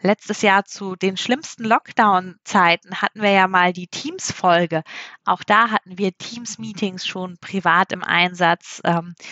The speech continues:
mit dem privaten Microsoft Teams-Konto und haben uns digital getroffen.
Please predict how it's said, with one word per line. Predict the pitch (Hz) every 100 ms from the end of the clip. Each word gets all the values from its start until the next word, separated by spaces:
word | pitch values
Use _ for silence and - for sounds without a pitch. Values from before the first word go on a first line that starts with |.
| -
mit | - 180
dem | 170 175
privaten | - 180 170 170
Microsoft | 170 165 - - 170
Teams-Konto | - 190 185 - 180 175 180 175
und | 170 170
haben | 170 170
uns | 170 -
digital | 208 214 - 165 160
getroffen. | 165 - - 160 - 196